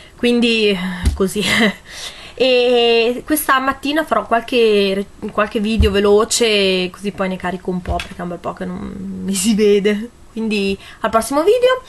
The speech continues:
spero che questo vi sia stato utile e se avete domande fatemele qui sotto e con un commentino o un video di risposta, un po' come vi pare. Fatemi vedere cosa usate voi per la nail art, io sono sempre curiosa e quindi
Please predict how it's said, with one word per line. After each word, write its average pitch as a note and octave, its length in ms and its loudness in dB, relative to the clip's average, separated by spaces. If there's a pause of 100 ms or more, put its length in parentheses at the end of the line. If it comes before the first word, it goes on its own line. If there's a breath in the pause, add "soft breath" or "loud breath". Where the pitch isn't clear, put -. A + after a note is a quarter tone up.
(200 loud breath)
spero - 280 0
che C#4+ 120 -6
questo B3 240 0
vi A3+ 80 0
sia B3 120 0
stato D#4+ 400 2
utile G#4 520 4 (420 loud breath)
e B3 340 4
se B3 140 -2
avete C#4+ 200 0
domande A#3 840 2
fatemele G3 340 -4
qui D#4 140 0
sotto G#4 540 2 (460)
e G3+ 480 4
con G#3+ 140 -4
un G#3+ 60 -2
commentino C#4+ 540 -2
o F4 120 2
un G3+ 160 0
video G3 180 -2
di F#3+ 100 0
risposta, - 440 -6
un G3+ 60 -2
po' - 80 -16
come G#3 180 0
vi G3+ 120 -2
pare. F#3 440 0 (220)
Fatemi B3 300 0
vedere B3 280 2
cosa B3+ 220 0
usate A#3+ 260 0
voi G#3+ 140 0
per A3+ 120 0
la G#3+ 120 2
nail G#3+ 240 0
art, G3 420 0
io F#3+ 840 -2
sono G#3+ 140 -2
sempre G3+ 280 -2
curiosa G3 540 0
e C#4 60 -4
quindi F#3+ 640 -2